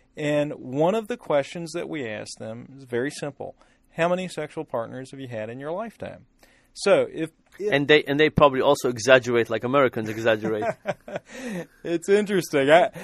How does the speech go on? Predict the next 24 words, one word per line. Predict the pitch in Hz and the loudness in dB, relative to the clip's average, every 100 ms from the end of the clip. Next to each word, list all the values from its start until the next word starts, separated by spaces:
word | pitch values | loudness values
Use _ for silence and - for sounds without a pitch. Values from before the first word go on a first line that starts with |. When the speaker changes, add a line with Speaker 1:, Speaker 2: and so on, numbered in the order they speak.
| 175 - | -6 4
Speaker 1:
and | 165 165 | 4 6
that | 170 | 6
is | 185 170 | 6 4
a | 175 | 0
possible | 135 151 156 170 156 147 | 2 4 4 4 -2 -4
criticism | 143 147 143 143 135 127 | 0 0 0 -4 -6 -6
of | |
this | 120 117 | -6 -8
paper. | - 151 160 127 | -6 -6 -4 -4
I | 127 | -2
mean, | 135 123 131 | -4 -6 -8
are | 131 | -8
people | - 143 147 | -8 -6 -4
telling | 135 135 127 131 | -2 0 2 0
you | 127 | -4
the | 123 | -6
truth | 120 147 151 107 107 | -6 -4 -6 -6 -10
when | 123 120 | -8 -6
they | 120 120 | -4 -4
report | 117 110 - 117 113 | -6 -12 -10 -10 -10
number | 120 117 113 | -12 -12 -12
of | 107 | -12
sexual | - 110 - | -10 -10 -12
partners? | 113 147 131 101 - | -12 -12 -12 -18 -20